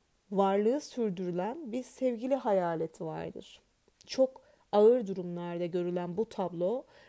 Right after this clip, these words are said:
psikoza dönüşerek kişinin gerçeklikten kopmasına yol açabilir.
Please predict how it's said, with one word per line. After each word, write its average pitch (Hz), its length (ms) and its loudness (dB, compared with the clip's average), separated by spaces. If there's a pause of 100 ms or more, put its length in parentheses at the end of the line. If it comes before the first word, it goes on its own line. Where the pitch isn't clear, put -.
psikoza 202 560 -4
dönüşerek 180 680 -2 (280)
kişinin 240 540 -4 (200)
gerçeklikten 220 880 -2
kopmasına 208 800 -8 (100)
yol 185 180 -2
açabilir. - 600 -14